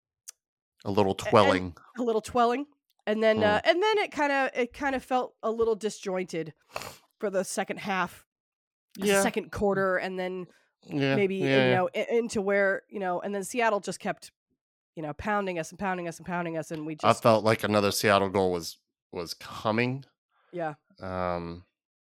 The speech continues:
Speaker 1: but it didn't. <laughs>
Speaker 2: Well, I felt
Speaker 1: Happily,
Speaker 2: like, I
Speaker 1: happily
Speaker 2: felt
Speaker 1: take
Speaker 2: like,
Speaker 1: it.
Speaker 2: yeah, I felt like it certainly was, was possible, and based on the way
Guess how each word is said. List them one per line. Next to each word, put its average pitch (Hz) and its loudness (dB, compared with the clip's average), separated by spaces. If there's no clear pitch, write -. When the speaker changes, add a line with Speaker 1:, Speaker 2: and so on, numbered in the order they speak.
Speaker 1:
but 95 -10
it 92 -8
didn't. 135 4
<laughs> - 2
Speaker 2:
Well, 285 10
I 311 10
felt - 10
Speaker 1:
Happily, 139 8
Speaker 2:
like, 127 4
I 143 12
Speaker 1:
happily 131 8
Speaker 2:
felt 135 8
Speaker 1:
take 120 8
Speaker 2:
like, 247 4
Speaker 1:
it. - -16
Speaker 2:
yeah, 220 0
I 220 0
felt 262 -6
like 247 -4
it 208 -4
certainly 208 -4
was, 180 -8
was 185 -12
possible, 202 -2
and 170 -8
based 202 -4
on 190 0
the 175 -4
way 175 -4